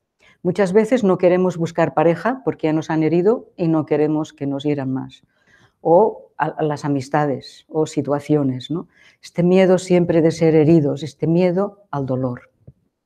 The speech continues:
En este libro de Sonríe al miedo, Trungpa Rinpoche dice algo que me pareció muy interesante,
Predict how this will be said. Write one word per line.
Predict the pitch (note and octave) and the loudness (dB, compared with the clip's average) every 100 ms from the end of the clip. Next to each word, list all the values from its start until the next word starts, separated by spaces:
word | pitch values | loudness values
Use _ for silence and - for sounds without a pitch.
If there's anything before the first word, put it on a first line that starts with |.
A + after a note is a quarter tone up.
| _ _ _ _ _ _ - - - - - - | _ _ _ _ _ _ -20 -20 -20 -20 -20 0
En | G#3 | 6
este | B3+ C4 D4 | 6 6 6
libro | A#3+ G3 E3 A3+ | 6 6 6 4
de | G#3 | 4
Sonríe | - D3+ D#3+ F3 | 2 -4 0 0
al | D#3 | 2
miedo, | D#3+ E3+ C#3+ E3+ | 0 0 0 -2
Trungpa | F3 G#3+ A3 | -2 -4 -2
Rinpoche | A#3 G#3+ F3 E3 - F3 | 0 0 0 -4 0 0
dice | D3 F#3 F3 | 0 0 0
algo | D#3 D#3+ F3+ | 0 0 -2
que | F3 | 0
me | E3+ E3+ - _ | 0 -2 -6 _
pareció | - E3 D#3+ F3 F3 | -2 -2 -2 0 0
muy | E3 D#3 | 0 -4
interesante, | D3 D#3 E3 C#4 F#3+ B2+ | -6 -10 -6 -4 -4 -6